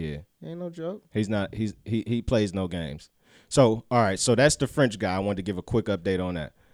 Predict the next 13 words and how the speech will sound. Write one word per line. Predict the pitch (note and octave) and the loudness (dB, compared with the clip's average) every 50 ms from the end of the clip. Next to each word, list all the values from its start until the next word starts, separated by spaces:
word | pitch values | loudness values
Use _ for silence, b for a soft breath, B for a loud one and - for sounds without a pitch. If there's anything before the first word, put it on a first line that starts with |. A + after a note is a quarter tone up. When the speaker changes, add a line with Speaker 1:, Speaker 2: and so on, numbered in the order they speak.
| _ _ _ _ _ _ - _ | _ _ _ _ _ _ -8 _
Speaker 1:
Um, | - G#2 G2+ G2 F#2+ F#2+ F#2 F2+ E2 - | 0 2 4 4 4 2 0 -2 -4 -2
did | G#2 A2+ G#2 F2+ | 0 0 2 4
y'all | A#2+ A2+ A#2 B2 | 6 6 6 6
hear | C3 B2+ B2+ C3 | 6 6 6 6
about | A#2 B2 B2+ B2 B2 A#2+ - - | 6 6 6 6 6 4 0 0
the, | A#2 A2 A2 G#2 F#2 - | 0 2 2 0 -2 -4
the | - A2 G#2 G2 F#2+ | -2 -2 0 0 -2
daytime | F2+ F2 E2 - - A#2+ B2+ C3 - - - C3+ B2 A#2+ A#2 A#2 A2+ A2+ A2 A2+ - _ - | -4 -8 -2 2 4 4 4 4 2 2 0 2 2 2 2 2 2 0 -2 -4 -8 _ -2
robbery | F#2 A2 A#2 A#2+ A#2 G#2+ A2+ A2+ A2+ A2 | 2 4 4 6 4 4 4 4 6 6
of | A2 G#2 | 4 2
the | |
Brinks | F#2+ E2+ - A#2+ A#2+ A2+ - - | 0 0 2 2 2 2 0 -4
truck | - - A2+ F#2+ F2 - | -4 -2 0 0 0 -2